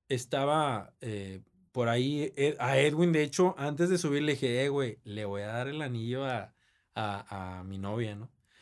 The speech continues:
Y el vato ya sabía, y de hecho cuando pasa Priscila se ve en el video que pone una carilla de que, "Ah, ya sé qué rollo", ¿no? Este, poquitos sabían, como unos,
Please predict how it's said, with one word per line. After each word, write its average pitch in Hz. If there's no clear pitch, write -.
Y 123
el 120
vato 113
ya 170
sabía, 175
y 151
de 147
hecho 165
cuando 175
pasa 160
Priscila 170
se 170
ve 147
en 135
el 156
video 143
que 147
pone 135
una 147
carilla 135
de 131
que, 113
"Ah, 123
ya 107
sé 113
qué 120
rollo", 110
¿no? 117
Este, 123
poquitos 180
sabían, 135
como 135
unos, 139